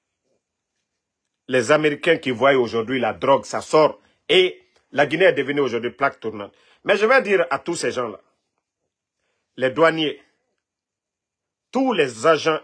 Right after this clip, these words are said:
impliqués dans la lutte contre la drogue,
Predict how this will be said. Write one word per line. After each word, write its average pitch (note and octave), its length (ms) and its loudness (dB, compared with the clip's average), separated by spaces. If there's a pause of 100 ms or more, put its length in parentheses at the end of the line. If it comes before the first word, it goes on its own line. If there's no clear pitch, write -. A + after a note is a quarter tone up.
impliqués D#3+ 500 -2
dans C#3 120 0
la B2 140 -2
lutte D3+ 280 -6 (3000)
contre D3 240 0
la A#2+ 100 2
drogue, B2+ 300 0